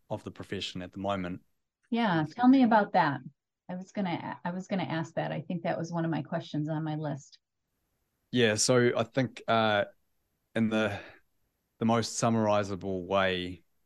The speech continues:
Speaker 1: is the corporatization of, uh, vet clinics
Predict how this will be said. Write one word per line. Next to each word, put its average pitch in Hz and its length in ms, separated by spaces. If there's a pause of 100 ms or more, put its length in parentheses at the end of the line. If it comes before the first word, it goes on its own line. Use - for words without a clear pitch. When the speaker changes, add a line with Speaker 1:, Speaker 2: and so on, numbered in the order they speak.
(120)
Speaker 1:
is 95 640 (240)
the 107 100
corporatization 95 1200
of, 87 420 (480)
uh, 90 340
vet - 260
clinics - 680